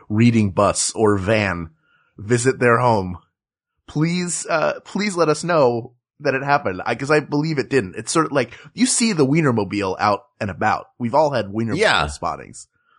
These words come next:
Speaker 1: You don't see the Sweet Pickles van.
Speaker 2: Is, first of all, is it a real thing? I thought that was just an advertising. That, that was just the ads for it, was they had this van full of costumed characters. This was a real thing that they sent around the country, Wienermobile style?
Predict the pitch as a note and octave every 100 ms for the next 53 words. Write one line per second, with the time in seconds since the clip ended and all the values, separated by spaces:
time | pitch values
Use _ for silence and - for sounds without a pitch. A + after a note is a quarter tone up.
0 | - E3 A3 - C3+ A2 G#2 F2 F#2+ G2
1 | E2 D#2+ F2+ F2 G2 _ _ _ - F3+
2 | - - G#3 - B2 A2 F#2 E2+ - -
3 | F#3+ E3+ G3+ G3 C#3 B2+ C#3+ C3+ - C#3
4 | D3+ D#3 D#3+ D#3+ C#3+ C3+ F#2 A#2+ - A2
5 | - B2 C3 G#2 E2 G2 D#2 D2 D2+ C#2
6 | G2 C3+ C#3 B2 - G#2 - A#2 C3+ A2+
7 | - F2+ D2+ D2+ E2+ E2+ D#2+ F#2 D2+ E2+
8 | D2+ F2 E2 D2+ C#2+ F2 D2+ C#2 - D#2
9 | - D#2+ C2+ - D#2 C#2 C2+ - - -
10 | - - - E3+ F3+ D#3 C#3 A2+ C#3 C3
11 | B2+ B2+ D3 D#3 - D3+ D3+ D3 D3 D3
12 | D3+ A#2 B2+ D3 D3 D3+ D3+ E3+ D#3+ E3+
13 | -